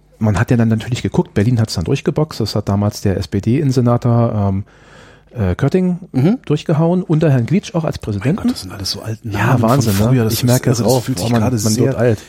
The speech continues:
Speaker 2: Wie alt bist du?
Speaker 1: Ich bin, ich werd nächste Woche zweiundvierzig.
Speaker 2: Ah, ja.
Speaker 1: Hm? Jedenfalls, ähm,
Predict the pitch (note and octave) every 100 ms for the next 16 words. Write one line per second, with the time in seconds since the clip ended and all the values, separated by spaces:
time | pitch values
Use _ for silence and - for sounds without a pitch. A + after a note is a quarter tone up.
0 | - A#2+ C3+ - D#3 F3 F3 - _ C#4
1 | - - C3 B2+ A#2+ A#2 - F#3+ D#3 -
2 | E3 D3+ D#3 D#3+ F#3+ F3 D#3 - B2+ G2+
3 | E2+ B2 C3+ D#3+ - _ _ - _ -
4 | A#2 B2+ A2+ G#2+ G#2 - A2+ G2+ G#2 G2+